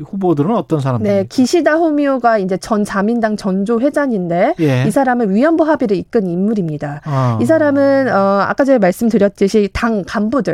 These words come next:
Speaker 2: 그러니까 자민당 간부들 사이에서 굉장히 지지도가 높지만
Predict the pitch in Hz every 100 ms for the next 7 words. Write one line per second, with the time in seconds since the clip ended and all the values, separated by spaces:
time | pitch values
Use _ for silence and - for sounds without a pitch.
0 | 170 196 - 190 202 208 240 226 214 196
1 | 190 277 339 311 233 214 202 185 185 202
2 | 196 196 170 196 196 139 - 165 170 220
3 | 160